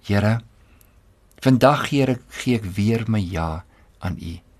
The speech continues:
My antwoord is ja voordat ek alles verstaan. Gebruik my, lei my en laat my gehoorsaamheid U doel in my lewe vervul. Hier is ek, Here. Kom stuur my.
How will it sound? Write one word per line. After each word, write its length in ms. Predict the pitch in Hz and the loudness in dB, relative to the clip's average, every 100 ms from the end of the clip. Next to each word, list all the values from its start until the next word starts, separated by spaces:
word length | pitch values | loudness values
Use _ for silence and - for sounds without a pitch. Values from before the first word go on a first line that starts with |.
| _ _ _ _ _ - | _ _ _ _ _ -2
My 100 | 117 160 | 0 2
antwoord 400 | 156 160 147 123 | 2 2 2 0
is 100 | - | -2
ja 300 | 90 92 110 | 0 2 0
voordat 480 | 110 - 120 113 110 107 | -2 -4 -2 -2 -4 -8
ek 100 | 92 | -6
alles 260 | 98 98 | -6 -6
verstaan. 640 | - - - 90 85 85 - _ _ - _ _ _ - | -10 -8 -6 -4 -4 -6 -10 _ _ -20 _ _ _ -8
Gebruik 480 | - 117 120 143 143 | -4 0 2 2 0
my, 220 | 95 87 87 _ - _ _ - | -2 -2 -8 _ -20 _ _ -6
lei 240 | 98 120 139 | 2 4 4
my 320 | 101 85 92 - - - - | 2 -2 -8 -18 -20 -20 -4
en 180 | 117 113 | 6 8
laat 240 | 110 156 156 | 8 6 4
my 120 | 165 | 0
gehoorsaamheid 800 | 143 113 127 139 147 135 131 123 - | 0 2 2 2 0 0 0 -4 -6
U 140 | 107 90 | -4 -2
doel 400 | 104 127 147 - 127 | -2 -2 -2 -4 -2
in 80 | |
my 140 | 123 117 | 0 -2
lewe 500 | 92 95 104 101 101 - - - - - | -2 -2 -2 -2 -4 -8 -20 -20 -20 -20
vervul. 560 | - 104 95 - 82 80 - _ _ _ _ _ _ - - | -8 -6 -6 -6 -8 -8 -14 _ _ _ _ _ _ -20 -4
Hier 400 | 110 135 143 139 | 4 4 4 0
is 220 | 110 - - | -4 -6 -6
ek, 320 | 95 - - _ - _ _ - | -6 -6 -14 _ -20 _ _ -10
Here. 360 | 85 85 85 90 _ - - - _ _ _ - | -6 -6 -6 -10 _ -20 -20 -20 _ _ _ -6
Kom 160 | 127 120 | 0 2
stuur 520 | - - 117 101 82 | 0 0 0 0 -2
my. 180 | 76 | -6